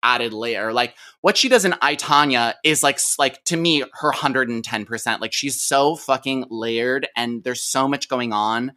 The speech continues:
with her in I, Tonya. But something like, um, Birds of Prey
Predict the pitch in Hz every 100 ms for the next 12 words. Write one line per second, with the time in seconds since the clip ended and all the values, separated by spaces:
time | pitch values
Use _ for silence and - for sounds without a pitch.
0 | _ _ _ _ 113 139 - 117 123 117
1 | 127 - 120 - 110 110 135 170 180 -
2 | - 180 175 185 185 196 190 151 143 131
3 | 120 113 110 110 - - - _ _ -
4 | 165 170 156 - 165 160 104 82 139 135